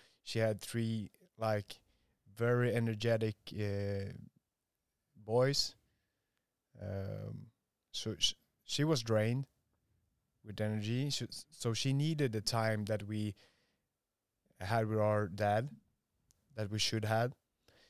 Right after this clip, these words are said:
Uh, so we had this, we were at our mom's,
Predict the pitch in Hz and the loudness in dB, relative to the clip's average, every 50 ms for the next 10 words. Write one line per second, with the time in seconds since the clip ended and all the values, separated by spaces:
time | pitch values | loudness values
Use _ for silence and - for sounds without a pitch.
0 | _ _ _ _ _ _ _ _ _ _ - 101 98 98 95 - - 113 120 123 | _ _ _ _ _ _ _ _ _ _ -8 -6 -4 -2 -2 -2 -2 0 0 2
1 | 120 123 123 120 110 113 113 110 - - - - - - - - _ _ _ _ | 2 2 2 2 0 0 0 2 4 4 4 2 2 -2 -8 -20 _ _ _ _
2 | _ _ _ _ _ _ _ _ _ _ _ _ _ _ _ _ _ 113 113 113 | _ _ _ _ _ _ _ _ _ _ _ _ _ _ _ _ _ -6 -4 0
3 | 117 123 123 120 120 117 - 117 117 113 110 113 120 120 120 120 120 120 117 - | 2 4 4 4 4 2 2 2 2 2 2 2 2 4 4 4 2 2 0 0
4 | - - - - - - | 2 0 0 -2 -4 -10